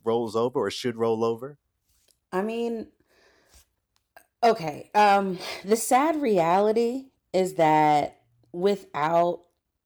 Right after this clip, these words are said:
Speaker 2: designating a time to celebrate the work of Black people in America, um, to celebrate their efforts and legacy, um,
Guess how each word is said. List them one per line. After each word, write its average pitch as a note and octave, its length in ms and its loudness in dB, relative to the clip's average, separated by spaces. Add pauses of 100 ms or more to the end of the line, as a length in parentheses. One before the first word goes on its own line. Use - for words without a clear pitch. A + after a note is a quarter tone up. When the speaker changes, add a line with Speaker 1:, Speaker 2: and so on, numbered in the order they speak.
(300)
Speaker 2:
designating E3 800 0
a C#3 40 -12
time D#3 640 -12 (540)
to F3+ 120 -4
celebrate D#3 720 -2
the D3 100 -8
work C#3+ 300 -6
of C#3+ 160 -12
Black C3 320 -8
people C3+ 680 -12
in C#3 100 -10
America, C3 840 -12 (480)
um, C3+ 180 -6
to C#3+ 140 -10
celebrate C#3+ 760 -6
their C#3+ 260 -6
efforts E3+ 420 -4
and C#3+ 180 -10
legacy, C#3+ 880 -8 (680)
um, D3+ 600 -2